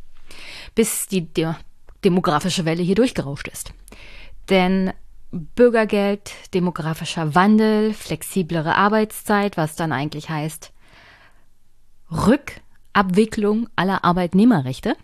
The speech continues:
und der Sicherheit und Gesundheit der Arbeitnehmerinnen, die immer älter werden,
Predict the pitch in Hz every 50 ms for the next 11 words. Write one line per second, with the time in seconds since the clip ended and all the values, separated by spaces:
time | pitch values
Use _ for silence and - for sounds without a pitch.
0 | _ _ _ _ - - - _ - - - - - _ _ _ _ _ _ -
1 | 190 185 185 185 190 185 - - _ - 185 180 175 170 165 165 175 226 220 240
2 | 226 208 202 202 - 190 170 - 175 156 240 302 - 240 208 190 - 170 - -
3 | 151 156 151 - - 165 165 165 175 160 180 202 214 214 180 170 - 180 175 165
4 | 160 - 165 214 - 226 156 139 139 180 254 294